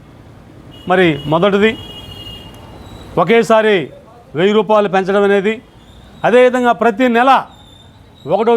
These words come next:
తేదీ సిబ్బంది ద్వారా, ప్రభుత్వ అధికారుల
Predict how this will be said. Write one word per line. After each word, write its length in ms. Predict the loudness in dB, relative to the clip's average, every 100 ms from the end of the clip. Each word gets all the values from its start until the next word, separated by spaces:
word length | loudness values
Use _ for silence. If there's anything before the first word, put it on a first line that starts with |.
| 2
తేదీ 280 | 2 2 2 -2 -12 -20 -20 -20 -20 -20 -20 -20 -20 -20 -4
సిబ్బంది 380 | -2 0 0 2
ద్వారా, 220 | 2 2 0 0
ప్రభుత్వ 300 | -2 0 0 -2 -8 -20 -6 -4
అధికారుల 360 | 0 0 2